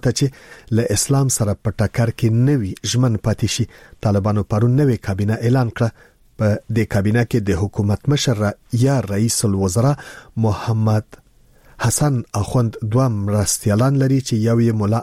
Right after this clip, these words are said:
عبدالغني برادر او بل ملا عبدالسلام حنفي دي. ملا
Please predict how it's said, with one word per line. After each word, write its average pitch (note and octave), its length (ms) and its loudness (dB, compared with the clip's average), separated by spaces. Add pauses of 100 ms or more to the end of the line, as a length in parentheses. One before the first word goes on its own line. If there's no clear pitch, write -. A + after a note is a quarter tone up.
(100)
عبدالغني G2+ 500 0
برادر G2+ 520 0
او G#2 140 0
بل D3 220 0 (360)
ملا B2 260 2 (140)
عبدالسلام G2 680 -2
حنفي G#2+ 480 2
دي. A2+ 120 -4 (360)
ملا G2+ 180 0